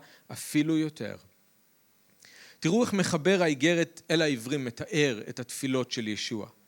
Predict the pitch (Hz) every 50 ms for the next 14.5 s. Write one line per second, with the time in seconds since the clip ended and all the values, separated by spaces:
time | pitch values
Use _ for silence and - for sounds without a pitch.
0 | - - - - - _ _ _ _ _ _ _ _ _ - 147 123 156 160 160
1 | 160 160 165 196 226 233 220 220 185 165 151 139 - - 196 202 160 151 139 113
2 | 101 143 202 196 - - 123 117 127 - - - - 185 196 190 151 120 117 113
3 | 110 127 170 170 120 107 98 107 - _ _ _ _ _ _ _ _ _ _ _
4 | _ - 139 - - - 151 170 214 240 226 190 175 - - - - 147 139 135
5 | 151 180 233 254 - _ - - - _ _ _ _ _ - 117 143 - - 143
6 | - - 143 135 131 127 127 135 151 185 214 226 240 226 165 143 - - - -
7 | - - 131 - - - - 196 202 220 226 185 131 127 120 110 139 131 127 127
8 | 135 151 185 233 269 294 _ _ _ _ _ _ _ _ _ _ _ _ _ _
9 | _ _ - 214 226 180 185 185 135 135 135 139 135 - - 196 202 226 254 -
10 | - - - - _ - _ _ _ - 156 156 156 151 143 143 131 - - -
11 | - 185 202 220 233 214 175 143 131 135 127 - - - 135 - - - 190 185
12 | 202 - - - 151 143 143 139 139 143 151 143 117 107 95 - _ - - -
13 | _ _ _ _ _ _ - - 127 - 170 139 143 143 151 160 175 170 156 143
14 | 135 123 - - - - 180 202 180 120